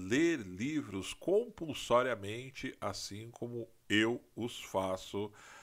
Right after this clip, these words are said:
durante a semana. Mas fique sabendo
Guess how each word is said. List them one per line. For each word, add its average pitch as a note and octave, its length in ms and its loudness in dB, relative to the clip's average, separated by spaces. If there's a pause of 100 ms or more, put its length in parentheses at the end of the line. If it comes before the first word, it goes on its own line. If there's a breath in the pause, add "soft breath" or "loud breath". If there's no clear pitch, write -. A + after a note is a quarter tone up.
(160 loud breath)
durante G#2+ 800 4
a F#2 160 4
semana. G2+ 580 -4 (600 loud breath)
Mas G#3 220 8
fique C#4 200 0
sabendo C#3 880 2